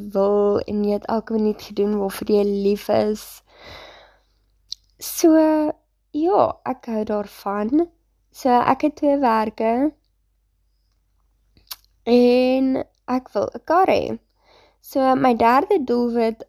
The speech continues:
is, wat is my derde doelwit?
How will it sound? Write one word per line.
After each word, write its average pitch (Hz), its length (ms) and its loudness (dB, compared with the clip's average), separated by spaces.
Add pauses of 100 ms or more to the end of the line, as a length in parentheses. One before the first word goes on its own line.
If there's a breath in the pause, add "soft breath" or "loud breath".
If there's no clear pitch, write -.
is, 214 760 -2 (2000)
wat 233 320 0
is - 180 -12
my 233 160 -4
derde 208 380 -8
doelwit? 226 720 -8